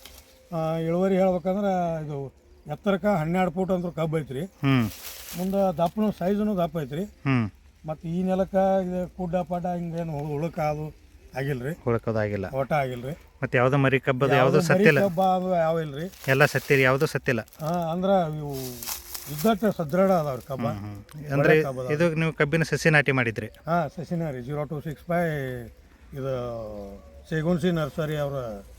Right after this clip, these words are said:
Speaker 1: ಅಗಿ ಕೊಟ್ಟಾರ್ರಿ.
Speaker 2: ಹಾ.
Speaker 1: ಅವ್ರನ್ನ ತಂದು ನಾಟಿ ಮಾಡೀನ್ರಿ.
Speaker 2: ಹಾ.
Speaker 1: ಒಳ್ಳೆ ಬ-, ಇಳುವರಿ ಬಂದತ್ರಿ.
Speaker 2: ಇದ್ರಾಗ ಯಾವ್ದು ಮರಿ ಕಬ್ಬು ಸಾಯುವಂಥದ್ದು ಏನೂ ಆಗುದಿಲ್ಲ. ಇದ್ದಷ್ಟು ಕಬ್ಬೆಲ್ಲ ದಪ್ಪ,
Speaker 1: ಸದೃಢ ಅದಾವ.
Speaker 2: ಸದೃಢ ಅದಾವ, ದಪ್ಪ ಮತ್ತು ತೂಕ ಅದಾವ.
Speaker 1: ತೂಕ ಅದಾವ್ರಿ. ಈಗ ನಾವು ತೂಕ ಮಾಡಿದೀವ್ರಿ.
Speaker 2: ಹ್ಮ್.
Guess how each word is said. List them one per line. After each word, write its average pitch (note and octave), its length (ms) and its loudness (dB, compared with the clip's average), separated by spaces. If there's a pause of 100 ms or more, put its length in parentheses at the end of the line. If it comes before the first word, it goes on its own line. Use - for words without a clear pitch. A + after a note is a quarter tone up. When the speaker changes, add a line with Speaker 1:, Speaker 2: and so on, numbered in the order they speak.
(180)
Speaker 1:
ಅಗಿ C3+ 200 -6
ಕೊಟ್ಟಾರ್ರಿ. C3+ 400 -4 (300)
Speaker 2:
ಹಾ. A2 300 -2 (180)
Speaker 1:
ಅವ್ರನ್ನ C3+ 240 -2
ತಂದು D3 240 -6
ನಾಟಿ C3 240 -6
ಮಾಡೀನ್ರಿ. B2 420 -8 (440)
Speaker 2:
ಹಾ. A2 240 -2 (100)
Speaker 1:
ಒಳ್ಳೆ C#3+ 260 2
ಬ-, C3 280 -4 (440)
ಇಳುವರಿ C#3+ 640 -4
ಬಂದತ್ರಿ. C3+ 380 -4 (420)
Speaker 2:
ಇದ್ರಾಗ B2+ 180 2
ಯಾವ್ದು B2+ 220 2
ಮರಿ C#3 200 4
ಕಬ್ಬು C3+ 340 2
ಸಾಯುವಂಥದ್ದು C3 640 0
ಏನೂ C3 180 4
ಆಗುದಿಲ್ಲ. C3+ 360 2
ಇದ್ದಷ್ಟು D3+ 380 4
ಕಬ್ಬೆಲ್ಲ D#3+ 440 6
ದಪ್ಪ, F#3+ 380 0
Speaker 1:
ಸದೃಢ F3+ 220 2
ಅದಾವ. A#2 240 -6 (320)
Speaker 2:
ಸದೃಢ C3+ 260 -2
ಅದಾವ, D3+ 180 4
ದಪ್ಪ D3 300 2
ಮತ್ತು D#3+ 260 4
ತೂಕ D#3+ 260 4
ಅದಾವ. A#2 200 0 (120)
Speaker 1:
ತೂಕ G#3+ 200 4
ಅದಾವ್ರಿ. C#3 300 -2
ಈಗ E3+ 200 0
ನಾವು E3+ 240 2
ತೂಕ F3 200 -6
ಮಾಡಿದೀವ್ರಿ. F#3+ 640 2 (300)
Speaker 2:
ಹ್ಮ್. A#2+ 240 2